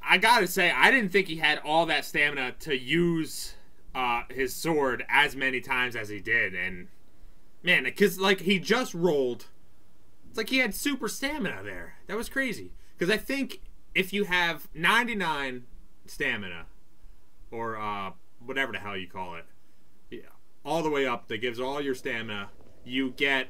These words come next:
um, I, I believe it's eleven slices with that. But he must have had some of his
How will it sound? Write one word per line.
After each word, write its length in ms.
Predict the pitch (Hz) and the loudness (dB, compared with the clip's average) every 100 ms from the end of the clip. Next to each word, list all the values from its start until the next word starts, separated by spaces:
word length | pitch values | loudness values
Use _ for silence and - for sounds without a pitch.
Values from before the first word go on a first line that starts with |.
| - | -6
um, 480 | 120 117 117 110 107 - - - - - - - - - - - - - - | -4 -4 -4 -6 -10 -12 -12 -12 -12 -12 -12 -12 -12 -12 -12 -12 -12 -12 -2
I, 240 | 127 - | 0 4
I 20 | 170 | 4
believe 640 | - 175 185 226 220 165 | 6 8 8 8 2 2
it's 160 | 139 | 0
eleven 760 | 143 131 123 156 175 180 175 165 - | 0 -4 0 0 2 0 -2 -4 -8
slices 680 | - - 156 165 156 127 104 | -10 -6 -2 0 -2 -6 -4
with 240 | 120 127 - | -4 -4 -4
that. 260 | 90 92 - - - - - | -4 -4 -8 -12 -10 -8 0
But 160 | 196 | 2
he 160 | 170 220 | 2 -2
must 420 | 254 277 294 - | 0 -2 -4 -2
have 160 | 190 - | -4 -2
had 500 | 156 160 139 104 95 - - - | 2 2 2 -2 -10 -12 -12 -12
some 380 | - - 180 170 | -8 0 0 0
of 140 | 135 | -4
his 640 | 151 139 127 113 - - | -2 -2 -2 -4 -8 -10